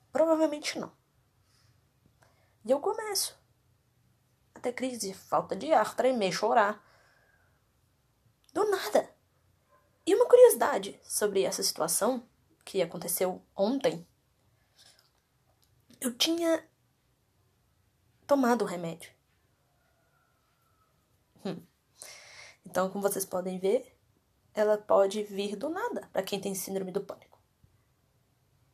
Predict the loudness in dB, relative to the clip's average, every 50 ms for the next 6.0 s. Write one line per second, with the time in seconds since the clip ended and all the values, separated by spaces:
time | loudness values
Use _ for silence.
0 | _ _ _ _ _ _ -20 -20 -12 -8 -4 -2 -2 0 0 -2 -4 -4 -6 -2
1 | -2 -2 -2 -2 -6 -4 0 0 0 -2 -2 -8 _ _ _ _ _ _ _ -20
2 | _ -6 0 2 4 4 4 2 0 -2 -12 -20 _ _ _ _ _ _ _ _
3 | _ -10 -6 -4 -4 0 0 0 0 0 -4 -8 -8 -8 -8 -6 -4 -2 -2 -2
4 | -2 0 0 2 4 4 4 2 0 -2 -6 -10 -10 -10 -12 -20 -20 -20 _ -10
5 | -4 0 0 2 2 2 2 0 -2 -8 -8 -6 -6 -4 -4 -6 -8 -10 -12